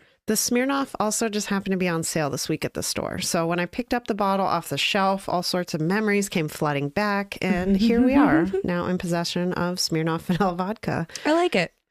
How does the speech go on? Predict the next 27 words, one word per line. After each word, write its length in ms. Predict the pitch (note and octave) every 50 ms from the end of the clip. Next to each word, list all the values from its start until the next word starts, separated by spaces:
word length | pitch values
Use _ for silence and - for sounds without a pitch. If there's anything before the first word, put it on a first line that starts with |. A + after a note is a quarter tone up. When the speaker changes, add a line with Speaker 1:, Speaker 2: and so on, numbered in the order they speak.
| _ _ - _ -
Speaker 1:
Um, 520 | G3+ G3+ G3+ G3+ G3+ G3 G3 G3 G3 - - -
we're 160 | G#3 G#3 - -
also 260 | G3 G3 - A#3+ A3
gonna 200 | A3+ A3 A3 G#3+
mix 240 | G#3 G3+ G3+ - -
in 120 | G#3 G3 G3
that 180 | F#3 - -
Fireball 500 | - - F3+ F3+ F3+ F3+ G3 G3 G#3 A3+
whiskey, 640 | A3 G#3+ G3+ G3 - - - - G3 G3 G#3 A3 A#3
which 420 | G#3+ G3 F#3 - - - - -
was 200 | D#3+ F3+ E3+ F3+
Speaker 2:
Mm. 80 | F#3+ F3
Speaker 1:
another 280 | D#3+ D#3 D#3 D3 D3
one 160 | F#3 F#3+ F#3 F#3
of 60 | F#3
my 140 | F#3 F3+ -
old 300 | - F3 F3 E3+ F3 F#3+
standbys. 920 | - - - F3 E3 E3 D#3+ D#3+ D3+ D#3 D3+ D3+ D#3 D#3+ F3 G3+ G3 A3 -
Speaker 2:
Mm-hmm. 360 | E3 E3+ F3 F3+ E3+ D#3 D3+
Speaker 1:
Um, 320 | D3+ E3+ F3 F3 F3+ E3+ -
I've 200 | - E3+ G3 G3+
never 240 | G#3 G#3 A3 B3+ C#4
really 260 | D4+ A#4 A4 F#4 A#3 F#3+
mixed 300 | F#3+ A3 A3 - - -
Fireball 440 | - F3 F3 F3 E3+ E3+ E3+ F3 D3
into 220 | F3 F3+ F3+ E3 C3+
drinks 640 | C#3 D3+ E3 G3 B3 - - - - - -